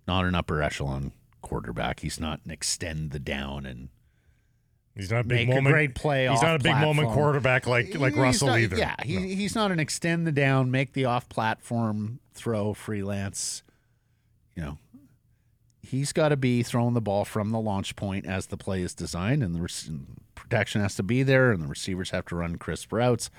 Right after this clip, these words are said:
Speaker 1: I know they got some guys in the interior offensive line, but I'm just not sure they're quite good enough there yet. The young tackles, I think, will be good, but they've been so beat up all
Speaker 2: They've been
Speaker 1: year.
Speaker 2: so beat up, yeah.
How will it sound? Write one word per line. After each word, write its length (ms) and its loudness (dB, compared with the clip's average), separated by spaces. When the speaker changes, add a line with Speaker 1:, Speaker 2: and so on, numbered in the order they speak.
Speaker 1:
I 80 -4
know 160 0
they 120 0
got 180 0
some 160 -2
guys 360 2
in 80 0
the 120 0
interior 400 2
offensive 480 0
line, 260 4
but 100 0
I'm 220 -4
just 220 -4
not 180 -2
sure 220 -2
they're 140 -4
quite 300 -4
good 180 -2
enough 280 0
there 200 0
yet. 400 2
The 60 -2
young 200 2
tackles, 480 0
I 60 -2
think, 240 -4
will 80 0
be 120 -4
good, 400 -2
but 160 -8
they've 140 -6
been 120 0
so 200 0
beat 180 -4
up 180 -2
all 80 -2
Speaker 2:
They've 80 2
been 120 4
Speaker 1:
year. 60 6
Speaker 2:
so 180 2
beat 140 0
up, 160 -10
yeah. 180 -6